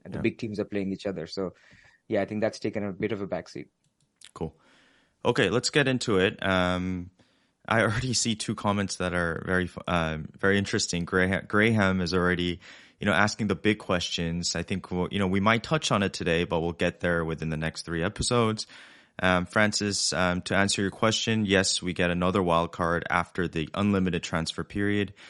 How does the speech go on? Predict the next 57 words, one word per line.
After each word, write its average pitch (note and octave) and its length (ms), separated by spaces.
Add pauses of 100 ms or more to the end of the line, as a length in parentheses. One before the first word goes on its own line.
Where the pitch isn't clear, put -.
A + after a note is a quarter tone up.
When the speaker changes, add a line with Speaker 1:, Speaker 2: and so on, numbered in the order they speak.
(100)
Speaker 2:
So - 160
after A2 460
game F#2+ 260
week F#2 140
seventeen, F2 460
you D#2 100
can, D#2+ 300 (420)
um, D#2+ 240
use G2 200
your F2 500
second G#2 340
wild E2+ 220
card E2+ 180
whenever D#2+ 300
you C#2+ 100
want, D2 220
or D#2 260
third F2 300
wild D#2 260
card D#2+ 220
if - 100
you D2 80
wanna D2 200
call C#2+ 200
it - 120
that. G#2 320 (680)
Um, F#2 420
you B2 80
know, A#2 100
just C3 200
right C3+ 140
off B2+ 140
the A#2 80
bat, F#2+ 380
for G#2 120
those G2 400
that F#2 140
may F#2+ 220
not G2+ 200
be G#2+ 100
aware, E2+ 380
we F2+ 120
have F2+ 200
a E2 180
double F2+ 280
game F2 220
week F2 160
announced F2 480
in E2+ 160
nineteen F#2 720 (560)
and A2+ 240
double G#2 220
game G2 180
week F#2+ 140
announced F2+ 360
in F2+ 80
twenty-three. E2+ 840